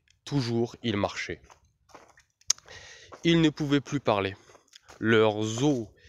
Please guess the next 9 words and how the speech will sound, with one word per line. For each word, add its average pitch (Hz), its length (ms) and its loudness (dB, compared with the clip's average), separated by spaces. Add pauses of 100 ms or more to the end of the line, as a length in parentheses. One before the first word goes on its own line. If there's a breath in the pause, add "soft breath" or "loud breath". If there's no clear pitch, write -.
(220 soft breath)
étaient 120 320 2
raides, 107 560 2 (320 loud breath)
et 127 100 2
la 110 160 4
chair 135 640 2 (200 soft breath)
de 120 100 -2
leurs 107 200 4
muscles 107 540 -2 (180)
engourdie. 110 1000 -2